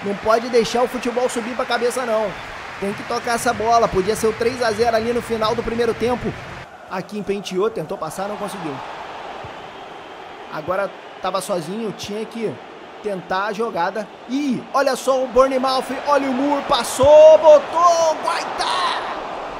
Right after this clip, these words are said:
Quando falha a nossa zaga, tem o nosso goleiro aparecendo muito bem lá atrás. Olha o Akin. Roubou, boa bola no Edward. Edward na passagem, Rakisaki. Brooks.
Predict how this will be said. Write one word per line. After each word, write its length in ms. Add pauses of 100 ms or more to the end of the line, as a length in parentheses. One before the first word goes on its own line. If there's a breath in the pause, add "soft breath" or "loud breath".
(640)
Quando 160
falha 420
a 20
nossa 300
zaga, 380 (120)
tem 100
o 120
nosso 260
goleiro 340
aparecendo 500
muito 680 (100)
bem 180
lá 120
atrás. 420 (500)
Olha 180
o 20
Akin. 360 (380)
Roubou, 460
boa 280
bola 280
no 180 (100)
Edward. 480 (240)
Edward 540
na 160
passagem, 720 (160)
Rakisaki. 1120 (1160)
Brooks. 520